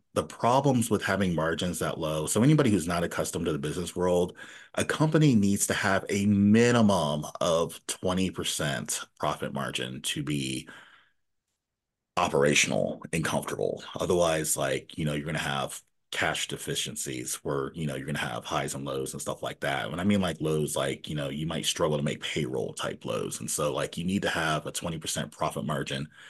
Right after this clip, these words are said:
comfortably to be able to survive. And so for me, a business that's running five percent, ten percent margins, it is very, very, very bad. And so I actually never paid myself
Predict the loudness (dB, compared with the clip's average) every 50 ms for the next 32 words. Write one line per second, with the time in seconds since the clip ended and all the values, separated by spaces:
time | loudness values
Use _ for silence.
0 | -20 -20 -20 -20 _ _ _ _ _ _ _ 0 2 2 2 2 2 -2 -2 0
1 | 0 0 0 0 0 -2 -4 -2 -2 -2 -2 0 0 0 0 0 -2 -2 -2 -2
2 | 0 0 -2 -2 -2 -2 -4 -4 -4 -2 -2 -2 -2 -2 -2 -4 -4 -6 -6 -4
3 | 0 0 2 2 2 0 -2 -2 -2 0 0 0 0 0 0 4 4 6 6 6
4 | 4 2 2 2 2 2 0 0 -2 -2 -2 -2 -2 -2 -4 -4 -4 -2 -2 -2
5 | -2 -4 -2 -2 -2 -2 0 -2 -2 -2 -2 -2 -2 -4 -4 -6 -8 -4 -4 -4
6 | -4 -2 -4 -4 -4 -6 -6 -4 0 2 2 2 2 0 -4 -4 -4 -6 -6 -8
7 | -10 -14 -20 -20 -20 -20 -20 -20 -20 -20 -20 _ _ -2 0 2 4 4 2 2
8 | 2 0 0 -2 -4 -4 -6 _ _ -12 -12 -10 -6 -4 -2 0 0 0 0 0
9 | 0 -2 -2 -2 -2 -2 -4 -4 -4 -4 -4 -4 -4 -4 -2 -2 -2 0 0 -2
10 | -2 -4 -4 -6 -4 -4 -2 0 0 2 2 2 4 4 4 4 2 0 -2 -10
11 | _ _ _ _ _ _ 0 2 2 4 2 2 2 2 4 4 4 4 0 -2
12 | -2 -2 -2 -2 0 2 2 2 2 2 0 -4 -6 -4 -2 -2 -2 -2 -4 -2
13 | 0 0 0 2 2 2 2 2 0 -2 -4